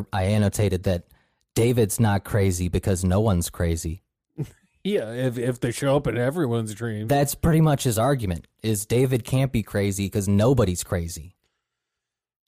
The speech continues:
Speaker 1: Which,
Speaker 2: Ooh.
Speaker 1: that's it, that's creative. I never would have thought of that defense.
Speaker 2: <laughs> It's a pretty good one.
Speaker 1: I'm
Speaker 2: Yeah.
Speaker 1: not crazy. No one's crazy.
Speaker 2: <laughs> Crazy, crazy is a made-up concept.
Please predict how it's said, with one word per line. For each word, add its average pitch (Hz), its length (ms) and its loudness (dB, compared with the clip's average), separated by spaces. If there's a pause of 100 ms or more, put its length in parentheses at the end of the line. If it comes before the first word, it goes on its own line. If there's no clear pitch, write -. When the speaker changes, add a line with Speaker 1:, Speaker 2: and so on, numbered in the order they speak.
Speaker 1:
Which, 143 400 0 (160)
Speaker 2:
Ooh. 131 440 2 (160)
Speaker 1:
that's 175 260 0
it, 180 140 0
that's 156 260 0
creative. 139 580 2
I 120 140 0
never 165 240 2
would 151 140 4
have 117 100 0
thought 147 220 0
of 98 80 2
that 131 180 0
defense. 95 500 -4 (140)
Speaker 2:
<laughs> - 220 -4
It's 508 280 2
a 220 60 0
pretty 285 240 0
good 208 180 4
one. 170 300 2
Speaker 1:
I'm 190 120 4
Speaker 2:
Yeah. 233 80 6
Speaker 1:
not 220 200 2
crazy. 185 500 2
No 165 240 4
one's 170 300 4
crazy. 107 500 0 (300)
Speaker 2:
<laughs> 214 340 2
Crazy, 175 540 2
crazy 175 500 2
is 131 100 2
a 135 60 0
made-up 139 400 2
concept. 160 640 -2